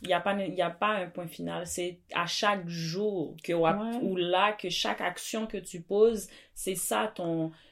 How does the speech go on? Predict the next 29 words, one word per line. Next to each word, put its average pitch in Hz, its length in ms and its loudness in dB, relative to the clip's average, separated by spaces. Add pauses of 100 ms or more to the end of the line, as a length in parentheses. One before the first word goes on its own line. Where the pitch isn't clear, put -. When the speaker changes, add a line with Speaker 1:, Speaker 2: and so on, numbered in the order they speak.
(140)
Speaker 1:
qui, 185 240 -8
qui, 185 340 -8
Speaker 2:
C'est 226 140 2
Speaker 1:
qui 170 40 2
Speaker 2:
comme, 302 320 6
c'est 240 200 0
pas 349 120 4
des 254 120 4
degrés 190 520 2
comme 185 200 -2
la 165 100 -4
franc-maçonnerie 175 1080 -8
ou 185 100 -6
quelque - 180 -12
chose - 220 -8
comme 170 180 -8
ça. 196 300 -4
Je 196 100 -6
sais 214 220 -2
pas 294 160 -2
si 185 360 -4
ça - 140 -6
a 185 60 -2
été 220 260 -4
un 185 140 -2
petit - 240 -4
peu 220 180 -2
comme, 165 500 -6
euh, 151 360 -8